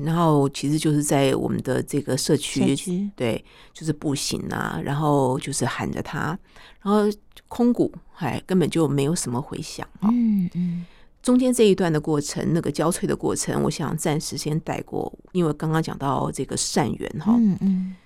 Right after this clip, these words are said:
Speaker 1: 中间不管发生什么事，但是最后他离开的这一段能够得到一些比较，比较适时的协助，我觉得是在我很伤心、很，真的很心碎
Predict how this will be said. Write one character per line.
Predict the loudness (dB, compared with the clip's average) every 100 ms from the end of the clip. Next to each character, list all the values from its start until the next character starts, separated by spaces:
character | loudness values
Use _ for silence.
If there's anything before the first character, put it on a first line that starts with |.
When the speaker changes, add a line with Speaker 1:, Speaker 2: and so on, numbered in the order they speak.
| _
Speaker 1:
中 | -2 2
间 | 2
不 | 0
管 | -4
发 | -4 -2
生 | -2
什 | -2 -4
么 | -6
事， | -4 -2 -2
但 | 0 0
是 |
最 | 0 0 0
后 | 0
他 | -6 -6
离 | -6 -8
开 | -4
的 | -2
这 | 0 -2
一 | -2
段 | -4 -6 -6
能 |
够 | -6 -4
得 | -4 -4
到 | -2 -2
一 |
些 | -4 -6 -8
比 | -8
较， | -8 -6 -6 -10 -20 -20 -18
比 | -12 -6
较 | -2 0 0
适 | -2 -2 0
时 | 0 0 -4
的 | -4 -6
协 | -6 -6 -6
助， | -6 -4 -4 -4 -4
我 | -2
觉 | -2 -2 -2
得 | 0 -2 -2 -4 -10 -18 -20 -20 _
是 | -8 -2
在 | 0 0
我 | -2
很 | -6 -6 -6 -8 -12 -14 -18
伤 | -12 0 2 2
心、 | -2 -6 -4 -4 -2 -4 -6 -8
很， | -8 -8 -10 -14 -8
真 | 0 2
的 |
很 | 0 -4
心 | -6 -4
碎 | -2 -4 -6